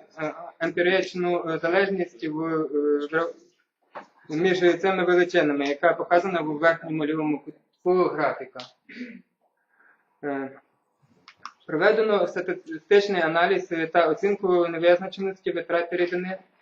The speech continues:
яку видно з, е, таблиці, щ-, що похибка вимірювань не перевищує двадцять процентів.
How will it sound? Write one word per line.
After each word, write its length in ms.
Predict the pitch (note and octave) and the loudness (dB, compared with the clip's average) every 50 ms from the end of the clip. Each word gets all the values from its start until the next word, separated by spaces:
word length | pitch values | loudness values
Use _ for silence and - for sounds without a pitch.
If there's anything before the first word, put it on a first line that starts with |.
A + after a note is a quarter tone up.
| - - _ | -20 -14 _
яку 360 | E3 D#3 - - F3 F3 E3+ | -10 -6 -2 2 4 4 4
видно 580 | E3 D#3+ D#3+ F3+ F3 F3 F3 E3+ E3 D#3+ D#3+ D3+ D3 | 4 2 2 2 2 2 2 0 -4 -4 -4 -6 -6
з, 100 | D#3 D#3+ | -6 -6
е, 400 | D#3+ D#3+ D#3+ D#3 D3+ D#3 D#3 D3+ D3+ - | -6 -4 -4 -4 -4 -2 -2 -4 -4 -6
таблиці, 520 | - - E3+ E3+ F3+ F3+ F3+ - G3 F3 D#3+ | -8 -4 -2 0 0 0 -2 -2 -4 -4 -4
щ-, 600 | D3+ - - - D#3 D3+ D3+ D3+ D3+ D3+ D3 D3 D3 | -4 -6 -12 -10 -8 -6 -6 -4 -6 -6 -6 -8 -8
що 180 | - - D#3+ | -10 -10 -8
похибка 520 | - F#3 - - - - - - F3 D#3+ D#3 | -2 -2 -2 -2 -2 -4 -4 -2 -2 0 0
вимірювань 540 | D3+ D#3+ E3 F3 F#3+ G3 F#3+ F3 D#3+ D#3+ | 0 -2 -4 -4 -4 -2 -2 -2 -2 -2
не 100 | E3 E3+ | -4 -4
перевищує 540 | E3+ - F3 E3+ E3+ F#3+ G3 F#3 - F3 D#3 | -4 -2 -4 -2 0 -2 -2 -2 -4 -8 -8
двадцять 440 | D3+ D#3 E3 D#3+ D#3+ - D#3+ D#3 - | -6 -4 -4 -4 -4 -4 -8 -10 -8
процентів. 540 | D#3+ D#3+ D3 - D3+ C3+ B2 A#2+ - - | -8 -8 -6 -4 -4 -4 -4 -4 -8 -12